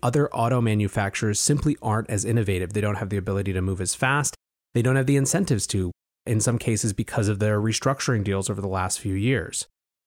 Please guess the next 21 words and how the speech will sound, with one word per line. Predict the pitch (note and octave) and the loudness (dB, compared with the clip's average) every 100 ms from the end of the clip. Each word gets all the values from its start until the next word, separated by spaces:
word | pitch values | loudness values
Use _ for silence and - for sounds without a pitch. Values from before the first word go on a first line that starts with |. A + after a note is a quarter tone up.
| - | -4
Somewhat | - G3+ A3 C#4+ | 0 2 2 2
related | - C#3 B2+ B2+ C3 | 2 4 4 4 2
to | C#3 | 0
this, | C3 C#3+ - | 2 2 2
and | B2 | 2
certainly | - - G#3+ A3 A3 F#3+ | 2 2 2 2 2 4
related | C3 B2 A#2+ A#2 A#2 A#2+ A2 | 4 4 4 4 2 0 0
to | - A#2+ | 0 2
this | A2+ - | 2 0
larger | G#2 A2 A2 G#2+ | 0 0 2 0
price | G2 - A2+ A2 - | -2 -2 0 0 0
move, | A2 G2 | 0 0
is | G2+ | 0
our | A2+ | 0
third | - - C3 B2 | 0 2 2 2
explanation, | A2 - A2 G#2 G2 - G#2 | 0 -2 -2 0 0 0 0
which | G#2 - | 0 -2
has | - F3+ - | -2 -2 -2
to | |
do | D3 C#3 | 0 2
with | B2+ A#2 | 2 0